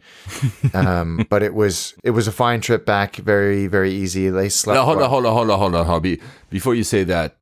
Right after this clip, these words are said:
Speaker 1: your kids were dressed up as pilots at Hong Kong
Speaker 2: Oh
Speaker 1: Airport.
Speaker 2: my
Speaker 1: Wanna
Speaker 2: God,
Speaker 1: know about
Speaker 2: yeah.
Speaker 1: that?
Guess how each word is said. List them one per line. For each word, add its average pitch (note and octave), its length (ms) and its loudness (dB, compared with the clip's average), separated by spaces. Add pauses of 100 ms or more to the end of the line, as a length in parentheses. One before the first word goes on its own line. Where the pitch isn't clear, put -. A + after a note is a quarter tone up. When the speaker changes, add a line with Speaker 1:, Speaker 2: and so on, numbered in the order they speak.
Speaker 1:
your G#2 180 0
kids A2+ 560 -2 (300)
were F#2 180 0
dressed G#2+ 380 0
up G2+ 140 -2
as F2 160 -6
pilots G2 500 -2
at F2 120 -2
Hong F#2+ 180 0
Kong F#2 200 -2
Speaker 2:
Oh F#2+ 40 2
Speaker 1:
Airport. F3 300 2
Speaker 2:
my E3+ 100 0
Speaker 1:
Wanna F#2 140 0
Speaker 2:
God, G2 80 0
Speaker 1:
know A2 60 2
about G2+ 220 2
Speaker 2:
yeah. G2+ 60 2
Speaker 1:
that? F#2+ 240 0